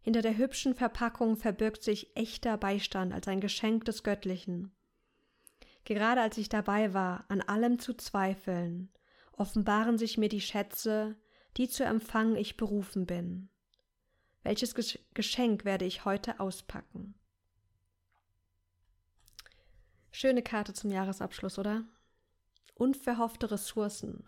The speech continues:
freudige Überraschungen und Großzügigkeit. Und ich möchte dir gerne jetzt eine andere Frage stellen. Und zwar die Frage,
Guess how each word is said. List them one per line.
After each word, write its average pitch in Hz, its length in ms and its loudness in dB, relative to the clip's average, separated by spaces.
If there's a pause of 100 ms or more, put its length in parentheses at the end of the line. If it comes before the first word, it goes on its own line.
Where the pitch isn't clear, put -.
freudige 220 580 2
Überraschungen 190 640 -2
und 190 180 -6
Großzügigkeit. - 1040 -10 (2500)
Und 226 260 2
ich 254 120 -2
möchte 285 280 2
dir 247 120 2
gerne 233 260 2
jetzt 226 240 0
eine 240 80 -2
andere 214 340 2
Frage 180 400 -6
stellen. 180 600 -4 (1080)
Und 220 140 -2
zwar 254 220 0
die 254 100 2
Frage, 220 680 -2